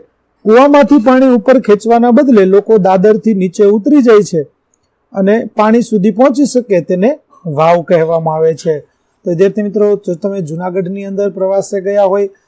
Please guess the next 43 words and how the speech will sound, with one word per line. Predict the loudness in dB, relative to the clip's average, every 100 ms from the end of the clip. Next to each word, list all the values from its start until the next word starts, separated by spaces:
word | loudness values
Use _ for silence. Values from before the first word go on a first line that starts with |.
| _ -8
તો |
જુનાગઢની | -8 -4 -4 -2 -2 -4 -6
અંદર | -6 -6
તમે | -6 -6
અડીકડી | -4 -4 -4 -2 -2
વાવ | -4 -6
જોઈ | -4 -2 -2
હશે, | -4 -6
પાટણની | -4 -4 -6 -8 -10 -12
અંદર | -8 -8 -4
ગયા | -4 -4
હોય | -4 -6
તો | -6 -6
રાણીની | -4 -6 -6 -6 -6
વાવ | -4 -4
જોઈ | -2 -2
હશે, | -2 -4 -8
અમદાવાદમાં | -6 -6 -6 -8 -8 -6
ગયા | -2 0 0
હશો | -2 -10 -12 _ _ _
તો | -2
અડાલજની | 0 2 2 2 -2 -2
વાવ | -2 0
જોઈ | 2 2
હશે. | 2 -2
ત્યાં | -4 0 0 -2 _ _ _ -2
આવી | 0 0
રીતે | -2 0
આપણને | 0 2 -2 0 -2
વિવિધ | 0 -2 -2 -2
પ્રકારની | 0 0 0 0 0
વાવો | 2 2 2
છે | 0 -2 -2 _ _ _ -6
તે | -4
જોવા | 0 0
મળે | 2 4 2
છે, | 2 -2
જેમાં | -2 -4
ખાસ | -4 -4 -4
કરીને | -2 -2 -2 -6
જુનાગઢની | -4 -4 -2 -2 -2 -4
અંદર | -2 -2 -2
જે | -4